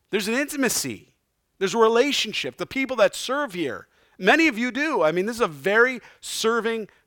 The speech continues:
church. We have conversations. Sometimes there's moments where I say, "Hey, let the Holy Spirit lead you," you know, because I want you to grow in your relationship to God, to be able to hear his word so he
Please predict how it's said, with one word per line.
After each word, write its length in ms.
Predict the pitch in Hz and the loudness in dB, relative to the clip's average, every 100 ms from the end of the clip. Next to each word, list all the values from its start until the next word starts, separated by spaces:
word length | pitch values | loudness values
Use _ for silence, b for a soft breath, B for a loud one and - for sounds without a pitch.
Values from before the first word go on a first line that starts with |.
| - | -8
church. 680 | - 254 226 - - - - _ _ _ _ _ _ _ _ _ _ _ _ _ _ _ _ | -4 -2 -4 -8 -12 -14 -18 _ _ _ _ _ _ _ _ _ _ _ _ _ _ _ _
We 300 | 160 240 254 - _ - | -4 -2 -2 -8 _ -8
have 280 | - 226 - | -2 -2 -2
conversations. 760 | 214 233 226 - 247 - 165 | -6 -6 -8 -8 -6 -6 -6
Sometimes 520 | - 220 233 233 247 | -2 -2 0 -2 -2
there's 220 | 190 190 - | -2 -6 -6
moments 320 | - 196 220 - | -2 -2 -2 -2
where 120 | 190 | -2
I 60 | |
say, 280 | 180 - 196 | -2 -4 -4
"Hey, 340 | 175 233 180 - _ _ _ _ | -4 -8 -10 -14 _ _ _ _
let 260 | - 170 202 | -4 -4 -2
the 60 | 180 | -8
Holy 300 | - 180 160 | -6 -6 -6
Spirit 580 | - - 156 131 87 _ _ _ _ | -8 -6 -4 -4 -6 _ _ _ _
lead 320 | 117 110 92 | -12 -12 -12
you," 240 | 95 82 90 _ _ _ _ _ _ _ _ - | -14 -14 -20 _ _ _ _ _ _ _ _ -10
you 100 | 120 | -4
know, 180 | 131 160 | -2 -4
because 280 | 175 190 | -2 0
I 100 | 196 | 0
want 240 | 196 202 180 | -2 -4 -4
you 100 | 190 | -8
to 80 | 190 | -6
grow 280 | 156 196 | -4 -2
in 60 | 190 | -2
your 100 | 190 | -4
relationship 480 | 185 190 185 202 160 | -4 -6 -6 -8 -8
to 80 | 185 | -4
God, 180 | 196 | -4
to 60 | 175 | -4
be 80 | 175 | -6
able 140 | 180 | -6
to 40 | 185 | -8
hear 320 | - 185 202 | -10 -10 -8
his 140 | 185 | -8
word 280 | 180 196 190 B B | -4 -4 -4 B B
so 160 | - 202 | -4 -4
he 480 | - 208 220 226 | -4 -6 -6 -8